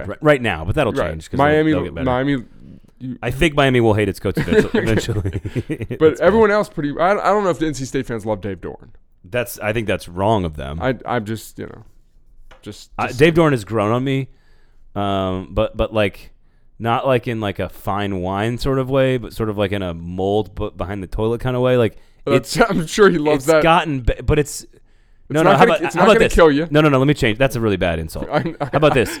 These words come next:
Speaker 1: It's like the spiders in my crawl space. Like, they do a lot of good down there. They're eating up all the insects. They're eating up all the things that could break into my house. The spiders have no desire to get into my house. They're down there doing good work, man. They're grinding it out.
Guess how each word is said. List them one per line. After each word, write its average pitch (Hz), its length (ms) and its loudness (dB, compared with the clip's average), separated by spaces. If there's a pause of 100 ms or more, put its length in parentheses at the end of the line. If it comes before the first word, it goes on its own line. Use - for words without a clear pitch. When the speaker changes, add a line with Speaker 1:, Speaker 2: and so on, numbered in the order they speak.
(100)
Speaker 1:
It's 131 200 -2
like 147 200 0
the 135 80 -4
spiders 165 420 0
in 139 80 -4
my 113 100 -2
crawl 90 280 -4
space. - 420 -14 (1120)
Like, 127 320 0 (280)
they 151 240 2
do 220 180 4
a 170 40 6
lot 143 200 4
of 113 80 0
good 123 200 2
down 78 220 -4
there. 55 240 -16 (520)
They're 117 140 0
eating 151 200 2
up 127 120 -2
all 127 120 0
the 107 120 -2
insects. 90 440 -8
They're 101 140 -2
eating 123 180 0
up 113 140 -4
all 117 180 2
the 101 120 -6
things 101 300 -4
that 95 80 -6
could 92 200 -8
break 95 220 -4
into 87 140 -6
my 82 140 -6
house. 80 240 -12
The 101 80 -14
spiders 123 320 -4
have 104 120 -4
no 110 120 0
desire 95 260 -2
to 80 60 -8
get 80 140 -8
into 78 140 -10
my 73 140 -12
house. 80 320 -12 (220)
They're 113 120 -4
down 143 200 2
there 127 80 4
doing 131 220 0
good 131 140 0
work, 127 280 2
man. 95 200 -6 (240)
They're 127 120 -4
grinding 113 380 0
it 120 100 0
out. 135 280 -2